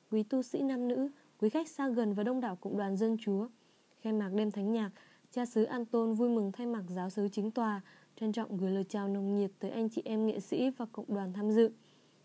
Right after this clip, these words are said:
Cha cảm ơn đặc biệt đến các nghệ sĩ, dàn hợp xướng trẻ Công giáo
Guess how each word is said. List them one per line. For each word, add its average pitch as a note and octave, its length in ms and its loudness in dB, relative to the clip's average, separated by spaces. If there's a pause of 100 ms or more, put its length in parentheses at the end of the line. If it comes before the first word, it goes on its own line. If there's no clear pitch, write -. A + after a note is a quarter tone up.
(180)
Cha A3 220 -4
cảm F#3+ 180 -2
ơn G3 120 0
đặc G3 140 -4
biệt F#3 240 -2
đến F#3+ 340 -2 (320)
các A3 180 -8 (120)
nghệ A3 160 -2
sĩ, C4+ 360 0 (320)
dàn A3+ 200 -2
hợp A3 120 -2
xướng A3+ 220 0
trẻ A#3 160 -2
Công A#3+ 220 -2
giáo G3+ 340 -4